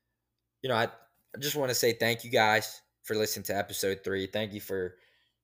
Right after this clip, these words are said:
you know, being able to share a part of my story, and, and I hope you find value in it, and I, I hope it, it speaks to you and you can share it. And, uh,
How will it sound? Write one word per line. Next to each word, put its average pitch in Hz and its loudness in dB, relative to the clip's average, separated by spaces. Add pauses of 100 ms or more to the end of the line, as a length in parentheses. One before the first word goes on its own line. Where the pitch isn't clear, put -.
(320)
you 131 -8
know, 101 -2 (140)
being 151 0
able 139 0
to 127 0
share 131 2
a 117 0
part 120 0
of 104 -2
my 107 -2
story, 92 -2
and, 87 -10
and 90 -10
I 92 -4
hope 107 -4
you 113 -14
find 107 -4
value 107 0
in 120 -12
it, 127 -12
and 101 -12
I, 87 -8
I 90 -6
hope 95 -6
it, 92 -6 (300)
it - -10
speaks - -8
to - -14
you 113 -6
and 87 -12
you 98 -10
can 82 -16 (100)
share 98 0
it. 120 -6
And, 82 -14 (720)
uh, - -20